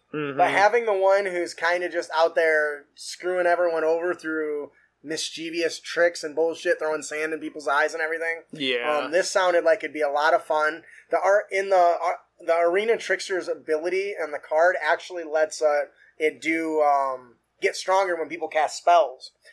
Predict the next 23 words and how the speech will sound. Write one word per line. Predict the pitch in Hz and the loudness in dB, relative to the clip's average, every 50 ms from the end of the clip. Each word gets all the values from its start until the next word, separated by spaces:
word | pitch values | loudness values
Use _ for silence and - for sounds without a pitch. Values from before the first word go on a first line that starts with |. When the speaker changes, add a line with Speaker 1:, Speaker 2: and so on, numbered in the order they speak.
| _ - | _ -14
Speaker 2:
So | - - - 180 170 165 160 160 160 151 | -8 -2 4 6 6 8 8 6 4 2
the | 160 165 156 156 156 156 | 4 4 6 6 6 4
Absorb | 165 - - 143 180 190 196 185 165 | 2 2 2 2 4 4 4 4 4
Elements | 165 175 185 190 202 208 220 214 214 - | 4 4 2 2 0 -2 -2 -2 -4 -8
just | - - 175 180 170 - | -12 -8 -8 -6 -6 -6
seemed | - 170 165 160 147 | -10 -10 -10 -4 0
like | 151 156 156 156 - | 2 2 2 2 -2
a | 165 151 | -8 -8
good | 127 147 156 156 151 - | -6 -4 -4 -4 -4 -6
fitting | - - 156 151 147 147 | -12 -4 -4 -2 -2 0
Speaker 1:
Yeah, | 135 127 120 120 117 | 0 0 0 -2 -4
just | - 147 139 127 - | -4 -4 -4 -4 0
Speaker 2:
spell | - 170 156 147 147 143 | 0 2 2 2 0 0
for | - 156 147 139 | -2 -6 -4 -2
that | 139 135 139 135 | -2 -2 -2 -2
Speaker 1:
not | 135 135 139 139 123 | 0 0 0 0 -2
bad. | 120 120 120 120 120 | -4 -8 -6 -6 -8
Speaker 2:
theme. | 120 123 - | -10 -14 -18
Speaker 1:
It's | _ - | _ -18
a | 135 | -14
good | 135 131 120 | -12 -12 -12
idea. | 120 135 135 - | -12 -14 -14 -12
Speaker 2:
Um, | - 139 135 131 131 127 127 120 120 | -10 -10 -8 -8 -10 -10 -14 -16 -20